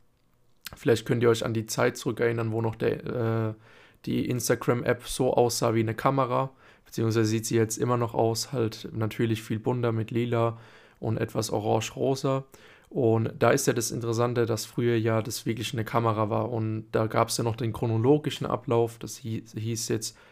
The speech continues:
für dich, damals hättest du ein Bild posten können und du wärst halt direkt hochgerankt, weil du halt der Nächste wärst, der halt, oder der Aktuellste, der gepostet hätte.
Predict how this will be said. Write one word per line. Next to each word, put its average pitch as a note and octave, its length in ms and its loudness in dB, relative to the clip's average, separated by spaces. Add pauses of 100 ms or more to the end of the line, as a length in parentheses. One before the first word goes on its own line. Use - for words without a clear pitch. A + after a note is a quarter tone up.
für - 160 -6
dich, B2 360 -2 (460)
damals A#2 340 2
hättest A2+ 280 -2
du - 20 0
ein G#2+ 80 0
Bild B2+ 220 0
posten A#2+ 400 -2
können A2+ 340 -2
und A2+ 140 -2
du G#2+ 100 -6
wärst A2 240 0
halt A2 160 -2
direkt A2 320 -4
hochgerankt, A2 540 -2
weil A2 100 0
du A2 160 0
halt A2+ 140 0
der A2+ 80 2
Nächste A2+ 460 0
wärst, A2 520 -2
der A2 160 0
halt, A2 240 -2
oder G#2+ 140 2
der - 160 -2
Aktuellste, A#2 500 -2
der A2 100 -2
gepostet A2 600 -6
hätte. A2 260 -8